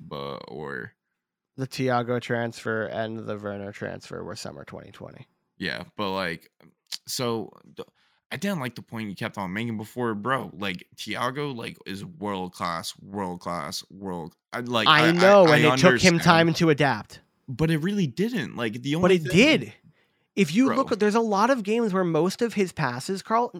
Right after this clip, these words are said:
Speaker 2: passing percentage doesn't mean jack when in the beginning of his time at Liverpool, almost all of them were sideways or backwards.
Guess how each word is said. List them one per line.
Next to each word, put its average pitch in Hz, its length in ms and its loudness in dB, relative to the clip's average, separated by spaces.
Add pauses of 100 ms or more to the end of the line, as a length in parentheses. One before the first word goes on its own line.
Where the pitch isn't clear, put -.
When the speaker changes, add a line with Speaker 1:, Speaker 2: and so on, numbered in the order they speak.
(140)
Speaker 2:
passing 185 400 -4
percentage 285 480 -10
doesn't 156 340 -8
mean 139 480 -8
jack 110 680 -12 (340)
when 143 300 -2 (260)
in 170 140 -4
the 165 60 -6
beginning 160 440 -6
of 196 120 -8
his 180 160 -8
time 165 260 -6
at 117 100 -8
Liverpool, 143 580 -8
almost 165 440 -6
all 139 280 -2
of 180 100 -6
them 214 200 -4
were 165 100 -6
sideways 143 640 -4
or 139 80 -6
backwards. - 580 -10